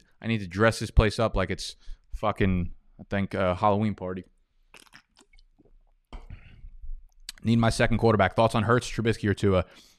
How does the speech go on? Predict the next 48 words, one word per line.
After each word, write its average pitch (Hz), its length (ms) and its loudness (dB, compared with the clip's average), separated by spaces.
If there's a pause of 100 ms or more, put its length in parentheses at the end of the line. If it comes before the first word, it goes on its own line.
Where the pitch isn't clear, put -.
(100)
Yeah, 123 200 8 (140)
that's 139 220 8
actually 151 240 8
a 120 80 6
pretty 123 240 2
easy 110 500 2
lean 101 320 2
for 95 140 -4
Tua, 92 580 0
uh, 95 160 0
for 92 140 -6
me. 95 180 0 (1040)
I 107 40 -2
just, 101 200 0
like, 95 260 2 (400)
I 113 60 0
mean, 117 140 8
Trubisky 131 320 4
and 123 100 6
Hurts 120 160 6
kinda 110 180 6
offer 107 200 8
the 101 60 -2
same 104 180 2
thing, 113 180 4
but 98 80 4
Hurts 104 240 2
offers 101 240 2
a 90 60 0
lot 92 200 2
more 98 160 2
rushing 95 300 2
yards. 95 400 -2 (400)
Um, 87 540 0 (640)
Tua 110 240 8
is 98 80 4
just 98 140 0
not 92 180 2
a - 20 -2
guy 90 140 2
I - 20 4
really 87 220 2
want 87 140 -2
in 90 40 -6
my 87 80 -4
lineup 85 300 -4
right 87 100 -4
now. 87 220 -4